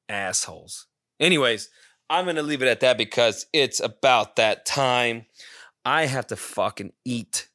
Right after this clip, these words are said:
because I'm starving, especially after w-, two, two workouts today. And I gotta get up early so I can go train again tomorrow. So, um,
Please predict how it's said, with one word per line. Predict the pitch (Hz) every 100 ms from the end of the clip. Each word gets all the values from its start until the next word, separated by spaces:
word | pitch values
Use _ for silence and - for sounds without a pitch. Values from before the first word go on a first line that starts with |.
| -
because | 104 - 104 101 -
I'm | 104 98
starving, | - - 117 110 107 107 107 _ _ _ _ _ _ _ _ _ _
especially | - - 107 -
after | 104 98 107 101 95 _ _
w-, | 107 101 - _ - - -
two, | - 123 101 - _ 131 117 _ 156
two | - 185
workouts | 113 104 - 101 98
today. | - 107 104 104 - - - - _ - -
And | 113 110 107 104 104 _ _ _ _ _ -
I | 110
gotta | 107 107 101 92 -
get | 104
up | 104 -
early | 101 101
so | - 101
I | 98
can | - 98 92 _ _ _ _ _ 101
go | 101
train | 101 110 113
again | 107 113
tomorrow. | - 113 107 73 - _
So, | - 151 110 90 _ _ _ _ _ _ - -
um, | 123 113 104